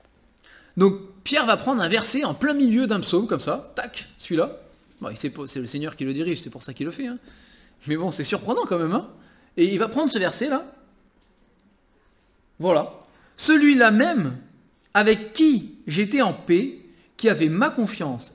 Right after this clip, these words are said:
et qui mangeait mon pain, lève le talon contre moi. » Hein ? Et Pierre va dire, mais c'est une évidence. C'est, pour lui, c'était une évidence, hein.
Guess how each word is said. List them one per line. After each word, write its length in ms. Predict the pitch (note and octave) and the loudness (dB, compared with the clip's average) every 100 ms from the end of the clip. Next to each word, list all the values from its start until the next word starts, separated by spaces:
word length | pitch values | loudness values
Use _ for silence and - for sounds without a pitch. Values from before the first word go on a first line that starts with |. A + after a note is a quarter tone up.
| - | -8
et 80 | |
qui 140 | A#2+ C#3+ | -4 -2
mangeait 320 | F#3 A#3 G#3 | 0 0 0
mon 160 | E3+ C3+ | -4 -4
pain, 260 | C#3 D3 - - _ _ _ _ _ | -6 -6 -10 -20 _ _ _ _ _
lève 360 | D3 F3 G#3+ B2 G#2+ - _ _ | -2 -2 -2 -6 -14 -20 _ _
le 180 | D#3 G#3+ | -2 -2
talon 380 | G#3 D3 D3 G3+ - _ _ _ _ _ | 0 -2 -4 -8 -14 _ _ _ _ _
contre 260 | G#3 G3 D3+ | -6 -4 -4
moi. » 240 | B2 A2+ _ _ _ _ _ - | -8 -12 _ _ _ _ _ -20
Hein ? 160 | - - _ _ - | -18 -20 _ _ -10
Et 120 | - D3+ | -6 -4
Pierre 220 | E4 F4 | -4 -2
va 120 | G3 | 0
dire, 180 | B3+ D4 | 0 -2
mais 260 | F3 C#3+ - - _ _ _ _ _ _ | -2 -6 -10 -18 _ _ _ _ _ _
c'est 180 | - F3 | -6 2
une 100 | G#3 | 4
évidence. 540 | G3 C#4+ B4+ - - _ _ _ _ _ _ _ _ _ _ _ _ _ _ _ | 4 4 2 0 -10 _ _ _ _ _ _ _ _ _ _ _ _ _ _ _
C'est, 280 | - E3+ D3+ | -8 -2 -2
pour 120 | D3 | 0
lui, 140 | F#3 A#3 | -2 -2
c'était 200 | B3 F3 | -2 -2
une 80 | E3+ | -2
évidence, 380 | D3+ A#3+ - B3+ | 0 -2 -2 -4
hein. 200 | F#3 | -4